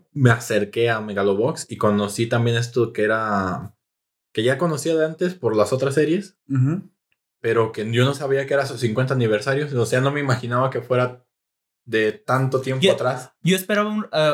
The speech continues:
Speaker 3: honestamente, yo esperaba un remake.
Speaker 1: También, eso fue lo que leí también en, en su momento.
Speaker 2: O unas, sí, o pu-, pueden haberse hasta unas ovas, ¿no? Este,
Speaker 3: Pero, o, o sea,
Speaker 2: animando.
Speaker 3: basadas, pero basadas en la obra
Speaker 2: Sí,
Speaker 3: original.
Speaker 2: reanimando cierto torneo,
Speaker 3: Ajá.
Speaker 2: cierta parte.
Speaker 3: Pero, pues, no. <laughs>
Speaker 2: No.
Speaker 3: Nos sorprendió.
Speaker 2: Mm.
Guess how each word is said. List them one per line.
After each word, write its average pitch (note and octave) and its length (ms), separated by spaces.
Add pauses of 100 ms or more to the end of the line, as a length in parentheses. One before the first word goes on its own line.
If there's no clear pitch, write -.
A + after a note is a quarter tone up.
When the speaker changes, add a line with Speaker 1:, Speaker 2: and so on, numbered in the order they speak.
Speaker 3:
honestamente, F#3 440
yo F#3 80
esperaba F#3 300
un F3+ 100
remake. E3 480 (680)
Speaker 1:
También, A#2+ 420
eso C#3 200
fue D3+ 140
lo D3 160
que B2+ 80
leí A#2+ 320
también C3+ 340
en, C3 260
en A2+ 120
su - 80
momento. A2+ 340
Speaker 2:
O C#3+ 100
unas, F3 280
sí, C4+ 260
o B3 220
pu-, D3 260
pueden D3 220
haberse D#3+ 260
hasta D3 180
unas C#3+ 220
ovas, A#2+ 300
¿no? D3+ 200
Este, B2 520
Speaker 3:
Pero, C3+ 240
o, C3 160
o B2+ 40 (200)
sea, D#3+ 140
Speaker 2:
animando. E3 80
Speaker 3:
basadas, D#3 420
pero C#3 180
basadas C#3 420
en D#3 120
la B2 100
obra B2 180
Speaker 2:
Sí, E3 180
Speaker 3:
original. C#3+ 180
Speaker 2:
reanimando D#3 580
cierto D3 320
torneo, C3+ 580
Speaker 3:
Ajá. D3 160
Speaker 2:
cierta C#3+ 300
parte. B2 320
Speaker 3:
Pero, D#3 240
pues, D3+ 220
no. F#3+ 260
<laughs> - 600
Speaker 2:
No. D#3+ 280
Speaker 3:
Nos F3 140
sorprendió. D3+ 640
Speaker 2:
Mm. A3+ 40